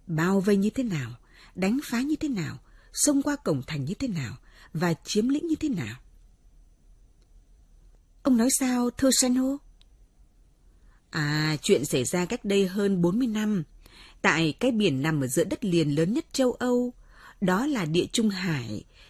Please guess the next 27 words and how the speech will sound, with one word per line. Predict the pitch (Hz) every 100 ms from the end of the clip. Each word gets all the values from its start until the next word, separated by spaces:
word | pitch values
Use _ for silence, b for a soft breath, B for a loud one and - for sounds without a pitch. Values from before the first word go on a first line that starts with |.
| b
Trận | - 156
đánh | 185 262
chỉ | 202
là | 156 156
một | 165 -
cuộc | 175
bao | - 247
vây, | 226 240 254 233 B B B
giống | 185 226 302
như | 311
những | 277 -
cuộc | 185 -
bao | 220 247
vây | 254 254
khác, | - 311 359
không | - - 294 269
đáng | 214 208
nói | 220 254
đến | 226 233 277
đâu." | 269 254 165 _ _ - _ _ _ _ - - - - _ _
Anh | 175 147
nói | 147
dối | - 151 175
như | 220 -
vậy. | - - - - B B B B B B B B
Một | 196 190
sự | -